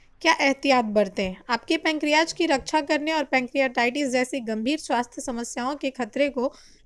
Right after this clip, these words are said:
कम करने के तरीके हैं। पैंक्रियाज वाले मरीजों को शराब से दूर रहना चाहिए। कम फैट वाला और हाई फाइबर वाली डाइट पैंक्रियाज पर तनाव को कम करने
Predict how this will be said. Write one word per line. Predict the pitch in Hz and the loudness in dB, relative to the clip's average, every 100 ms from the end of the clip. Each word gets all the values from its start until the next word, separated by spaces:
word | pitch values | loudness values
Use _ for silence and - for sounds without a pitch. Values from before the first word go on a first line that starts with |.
| - | 2
कम | 330 349 | 2 6
करने | 294 226 220 | 4 4 -2
के | 254 320 - | -2 -4 0
तरीके | 254 220 208 240 | 0 0 0 -2
हैं। | 190 190 - - - - | -2 -10 -14 -20 -12 -4
पैंक्रियाज | 240 240 247 277 294 | -4 0 4 4 4
वाले | 294 294 311 | 2 4 2
मरीजों | 269 247 254 | 2 2 0
को | 294 320 | 2 0
शराब | 320 262 233 240 | 0 0 0 -2
से | - 247 | -2 -2
दूर | 208 269 | 0 2
रहना | 294 277 302 | 2 0 -2
चाहिए। | 302 285 285 370 _ _ - _ - | 0 0 0 -6 _ _ -20 _ 0
कम | 359 349 | 0 2
फैट | 320 269 247 | 2 2 2
वाला | 233 233 | 0 2
और | 285 262 | 4 2
हाई | 254 254 302 | 2 2 2
फाइबर | - 247 226 233 | 0 -2 -2 -4
वाली | 220 220 240 | -2 -2 -2
डाइट | 226 240 - | 0 -2 -2
पैंक्रियाज | 247 233 247 254 285 | -6 -4 0 0 0
पर | - 262 | -4 -4
तनाव | - 214 226 277 | -4 -2 0 0
को | 254 | -2
कम | 247 277 320 | 0 -2 0
करने | 254 208 262 | -2 0 -6